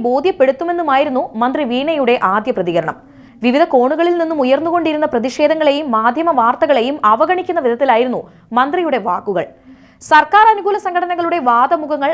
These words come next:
അതേപടി ആവർത്തിക്കുന്ന ആരോഗ്യ വകുപ്പ് മന്ത്രിയുടെ പരാമർശങ്ങൾക്കെതിരെ വൻ പ്രതിഷേധമാണ് ഉയർന്നത്. ആരോഗ്യ വകുപ്പ് മന്ത്രിയുടെ ഭാഗത്തു നിന്നുണ്ടായ പ്രതികരണം അനവസരത്തിലാണെന്ന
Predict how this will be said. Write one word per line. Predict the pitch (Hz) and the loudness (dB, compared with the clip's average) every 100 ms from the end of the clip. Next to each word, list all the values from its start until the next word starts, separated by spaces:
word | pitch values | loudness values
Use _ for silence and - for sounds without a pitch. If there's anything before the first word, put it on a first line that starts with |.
| 233 | -2
അതേപടി | 208 320 370 339 339 220 | -2 -2 0 0 0 0
ആവർത്തിക്കുന്ന | 240 285 262 240 247 - 208 | 0 -2 -6 -2 -2 0 2
ആരോഗ്യ | 233 302 294 320 | 2 0 -2 -2
വകുപ്പ് | 247 240 277 | -2 -2 -4
മന്ത്രിയുടെ | 247 240 240 240 254 | -2 -2 0 0 2
പരാമർശങ്ങൾക്കെതിരെ | 208 208 254 285 285 269 247 196 220 170 - - - 180 | 2 2 0 -2 -4 -2 0 2 2 0 -4 -20 -16 -2
വൻ | 208 294 - | 0 0 -2
പ്രതിഷേധമാണ് | 262 277 311 302 247 208 226 | -4 -2 -4 -2 -2 -4 -4
ഉയർന്നത്. | 175 170 170 160 - - - - - - - 190 208 | -6 -6 -6 -8 -10 -14 -20 -20 -20 -20 -6 2 4
ആരോഗ്യ | 240 285 320 | 4 0 -2
വകുപ്പ് | 302 294 311 | -4 -4 -4
മന്ത്രിയുടെ | 294 302 302 294 262 | -4 -4 -2 -2 2
ഭാഗത്തു | 226 240 285 320 | 0 0 -6 -6
നിന്നുണ്ടായ | 302 285 269 277 | -6 -2 0 -2
പ്രതികരണം | 247 233 277 254 311 - 220 | -4 -4 -2 -2 -4 -2 -2
അനവസരത്തിലാണെന്ന | 294 339 349 349 339 285 269 285 | -2 -4 -4 -4 -2 -4 -2 -4